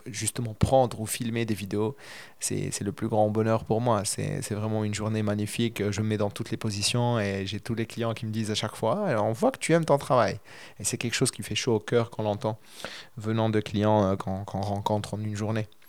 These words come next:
Euh, ce que je veux passer comme message n'est pas motivant ou quoi que ce soit, mais c'est juste pour dire que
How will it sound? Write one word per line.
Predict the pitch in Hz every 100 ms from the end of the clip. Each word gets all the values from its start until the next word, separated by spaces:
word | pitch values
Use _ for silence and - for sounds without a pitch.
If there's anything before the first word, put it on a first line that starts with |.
| - - - - - - -
Euh, | 120 120
ce | -
que | 151
je | 139
veux | 156
passer | 151 147
comme | 139 123
message | 117 131 127 113
n'est | 117
pas | 120 113 -
motivant | 123 120 - 107 120 120
ou | 110
quoi | - -
que |
ce | -
soit, | 110 120
mais | 110 104 - - - - - - - - 131
c'est | - 123
juste | 123
pour | 117
dire | 110 120 113
que | 113 110 104